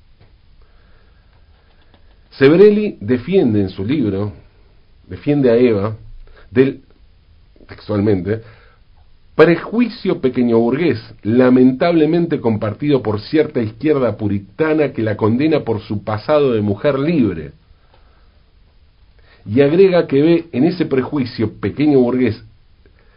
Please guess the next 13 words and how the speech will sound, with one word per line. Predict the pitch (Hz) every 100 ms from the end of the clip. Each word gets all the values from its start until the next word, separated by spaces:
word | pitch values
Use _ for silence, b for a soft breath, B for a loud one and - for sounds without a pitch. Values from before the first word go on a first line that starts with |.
| _ _ _ _ _ _ _ _ _ _ - - _ _ _ _ _ - _ -
algo | 147 156 127
similar | - 127 127 160 160 -
al | 117 123 120
de | 123 127 - - - -
cierta | 170 170 160 - 160 160 - -
beatería | - 98 127 117 131 170 160 -
peronista | 127 123 160 180 - 113
que | 117
trata | 113 160 165 160 147
de | 107
convertir | 120 117 117 - 131 127 -
en | 139 139 135
tabú | 151 165 185 180